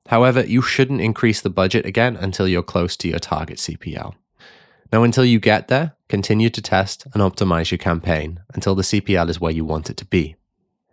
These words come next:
By taking this approach, you make adjustments in small steps rather than big, sweeping changes. Your budget increases should go up in small steps, and over time, you should see your C P L go down in small steps.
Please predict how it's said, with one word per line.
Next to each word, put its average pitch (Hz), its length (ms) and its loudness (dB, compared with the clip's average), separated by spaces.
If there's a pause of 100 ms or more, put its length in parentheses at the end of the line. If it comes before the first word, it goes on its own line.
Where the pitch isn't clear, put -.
(760)
By - 100 -4
taking 147 360 2
this 117 120 2
approach, 139 480 0
you 117 80 0
make 110 180 2
adjustments 113 600 0
in 101 80 0
small 98 240 2
steps - 580 -2
rather 90 300 2
than 82 160 -2
big, 82 320 -2
sweeping 82 420 -4
changes. 101 640 -2 (640)
Your 92 120 2
budget 92 320 2
increases 85 760 -4
should - 220 -8
go 85 160 0
up 85 240 -2
in 95 140 0
small 98 400 2
steps, - 580 -6
and 117 140 2
over 135 160 2
time, 120 400 2
you 110 100 -2
should 107 180 -2
see - 180 -4
your 85 140 -2
C 87 220 -4
P 82 180 -6
L 80 120 -6
go 98 220 0
down 98 500 0
in 80 140 -6
small 80 300 -4
steps. - 600 -8